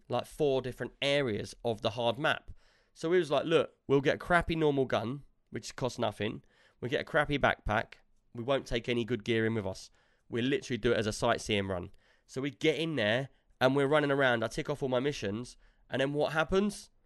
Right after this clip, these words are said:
We get seen by someone. So we're running 'cause we know we've got crap gear and they've got good gear.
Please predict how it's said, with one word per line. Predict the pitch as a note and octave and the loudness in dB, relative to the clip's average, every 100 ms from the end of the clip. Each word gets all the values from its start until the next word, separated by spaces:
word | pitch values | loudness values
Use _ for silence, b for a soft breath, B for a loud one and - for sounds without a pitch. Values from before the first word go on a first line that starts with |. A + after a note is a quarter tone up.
| _ _ _ | _ _ _
We | C3+ | -4
get | B2 - | -2 0
seen | E3 E3 | 0 0
by | B2+ G#2+ | 0 0
someone. | - G#2+ G#2 G2+ | -2 -2 -2 -6
So | - A#2+ | -4 -2
we're | B2 | 0
running | C3 C#3+ A2+ | 0 -2 -2
'cause | - | -4
we | A#2+ | -2
know | B2 | 0
we've | A#2 | 0
got | A2+ | -2
crap | B2+ A2+ | -2 -2
gear | B2+ A#2+ | -2 -2
and | A2 | -2
they've | A2+ | -6
got | A2+ | -8
good | B2+ C3+ | -10 -10
gear. | A#2+ G#2 | -6 -8